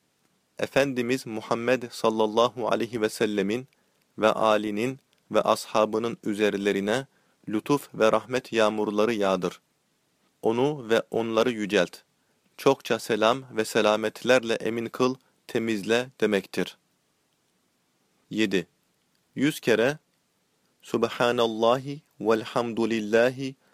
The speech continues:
ve la ilahe illallahu vallahu ekber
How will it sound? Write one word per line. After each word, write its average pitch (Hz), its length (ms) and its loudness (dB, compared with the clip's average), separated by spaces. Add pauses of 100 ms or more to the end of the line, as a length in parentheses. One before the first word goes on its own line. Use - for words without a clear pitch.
(160)
ve 107 200 4
la 123 300 4
ilahe 117 640 0
illallahu 117 960 0 (320)
vallahu 113 640 2
ekber 127 400 2